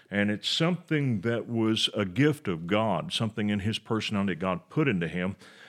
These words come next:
Uh, but David had to choose it as well. And I wanna show you some of the things that he chose. So we're gonna read First Samuel chapter seventeen, beginning verse twenty-two. It says, "David left his supplies in the hand of the supply keeper." The supplies were for his brothers. He's got three in the army, and that's who he came to check on.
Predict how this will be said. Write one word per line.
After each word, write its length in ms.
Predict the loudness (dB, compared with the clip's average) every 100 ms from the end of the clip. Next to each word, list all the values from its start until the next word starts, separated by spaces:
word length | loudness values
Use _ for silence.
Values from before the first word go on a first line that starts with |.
| -4
Uh, 160 | -2 2
but 180 | 2 6
David 280 | 8 8 6
had 180 | 2
to 80 | 0
choose 400 | 4 6 6 4
it 200 | 0 -4 -4
as 180 | -2 0
well. 360 | 0 0 -2
And 180 | -2 -2
I 80 | -2
wanna 200 | -2 -4
show 200 | -2 -2
you 140 | -2
some 220 | -2 -2
of 60 | -2
the 80 | -4
things 360 | -4 -4 -4
that 120 | -4 -4
he 80 |
chose. 380 | -4 -2 -2 -2
So 160 | 0 2
we're 160 | 4
gonna 160 | 4 4
read 320 | 4 2 2 -8 -18 -20
First 300 | 2 2 4
Samuel 340 | 4 4 4 2
chapter 380 | 2 0 -2 -6
seventeen, 600 | -4 -4 -4 -4 -2 -2
beginning 440 | 0 0 2 2
verse 200 | 2 0
twenty-two. 600 | -2 -2 0 -2 -2 -4 -10 -20 -20 -20
It 60 | -4
says, 180 | -2 2
"David 380 | 4 4 4 2
left 240 | 0 0
his 160 | -2 0
supplies 640 | -4 -2 -2 0 0 0
in 100 | 0
the 80 | 0
hand 300 | -2 -2 -2
of 80 | -2
the 80 |
supply 420 | -4 -4 -2 0 0
keeper." 380 | -2 -2 -2
The 140 | -2 -2
supplies 480 | -2 0 2 2 -2
were 100 | -2
for 160 | -2
his 120 | -2
brothers. 360 | 0 0 0 -4
He's 140 | -6
got 200 | -4 -6
three 280 | -6 -4 -2
in 60 | -2
the 100 | -2
army, 260 | 0 2
and 100 | 2
that's 200 | 2 0
who 80 | -2
he 60 | -2
came 260 | -2 -2 -2
to 80 |
check 320 | -4 -6 -6 -6
on. 240 | -6